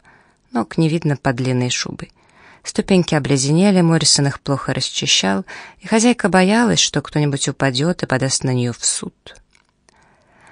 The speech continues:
Спустившись, Луиза обернулась и помахала ему. Воздух густел от ледяного тумана,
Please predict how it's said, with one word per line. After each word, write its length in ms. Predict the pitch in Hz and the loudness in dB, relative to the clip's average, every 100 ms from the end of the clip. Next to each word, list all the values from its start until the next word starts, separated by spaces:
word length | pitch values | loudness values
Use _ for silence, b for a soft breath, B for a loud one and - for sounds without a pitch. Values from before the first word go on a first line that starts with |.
| b b - | b b -8
Спустившись, 720 | - 220 - 254 - 220 196 | -2 0 2 2 4 4 4
Луиза 280 | 202 180 180 | 4 6 4
обернулась 600 | 165 165 190 190 - - | 4 4 2 2 0 0
и 20 | |
помахала 640 | 165 151 139 - 127 123 | 2 0 0 -2 -2 -2
ему. 280 | 123 165 156 - _ _ B B B B | -4 -8 -12 -14 _ _ B B B B
Воздух 400 | 220 226 180 208 | 2 2 4 2
густел 400 | 175 175 - 214 | 4 0 2 4
от 140 | 185 156 | 4 4
ледяного 440 | 147 143 147 139 | 2 2 2 0
тумана, 640 | - 143 143 170 196 175 | -4 -2 0 2 2 0